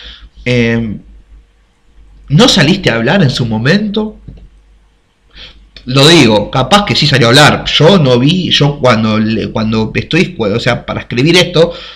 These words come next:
tuve que leer cosas sobre La Faraona y en ningún momento vi algún dicho de, de Santi Maratea como defendiéndolo.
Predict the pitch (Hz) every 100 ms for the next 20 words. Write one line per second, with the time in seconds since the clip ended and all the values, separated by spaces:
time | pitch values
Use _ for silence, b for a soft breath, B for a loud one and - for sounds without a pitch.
0 | B - 147 143 - 113 123 151 110 101
1 | - - - 110 113 113 127 135 139 160
2 | 185 196 B B B - 151 160 175 247
3 | 359 226 123 123 302 370 208 135 - -
4 | - - 123 135 147 - 113 117 120 113
5 | 120 120 113 101 - - _ _ _ _
6 | _ _ - - - - - B B B
7 | B 120 151 147 143 113 110 139 127 110
8 | 110 107 107 113 113 110 110 107 - -